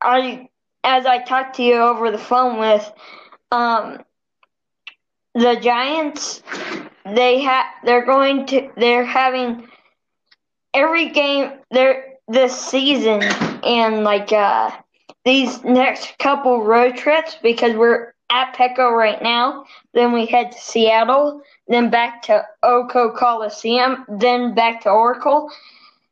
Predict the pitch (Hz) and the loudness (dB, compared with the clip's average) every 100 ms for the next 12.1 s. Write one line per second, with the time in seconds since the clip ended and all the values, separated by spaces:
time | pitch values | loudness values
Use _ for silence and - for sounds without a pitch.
0 | _ _ _ _ _ _ _ _ _ _ | _ _ _ _ _ _ _ _ _ _
1 | _ _ _ _ 254 294 359 370 349 262 | _ _ _ _ 0 2 2 0 0 -2
2 | 277 - 262 277 254 240 - 233 220 254 | -2 0 0 2 0 -2 -2 -2 0 0
3 | 247 226 214 - 214 233 214 - - - | 2 0 -2 -4 0 0 0 -4 -10 -4
4 | 240 226 214 - - - - - - - | 2 4 2 0 -8 -16 -6 -4 -2 -2
5 | 226 247 262 277 277 269 247 - - _ | -2 0 0 2 4 4 2 -2 -16 _
6 | _ _ - 240 247 - - - 254 262 | _ _ -4 0 0 -2 -14 -2 2 2
7 | 240 - 226 254 254 240 226 226 226 202 | 0 -2 0 0 0 -2 0 2 2 2
8 | 208 - 208 208 220 220 190 - - - | 0 0 -2 0 0 0 -4 -10 -20 -20
9 | - _ - 240 - - - 254 233 214 | -20 _ 0 2 0 -4 -6 -2 0 0
10 | 208 - 226 220 - - _ 226 220 214 | 0 0 0 0 -2 -10 _ 0 2 4
11 | 202 202 220 214 196 196 202 196 - - | 2 4 4 4 2 0 -4 -4 -4 -6
12 | 202 | -10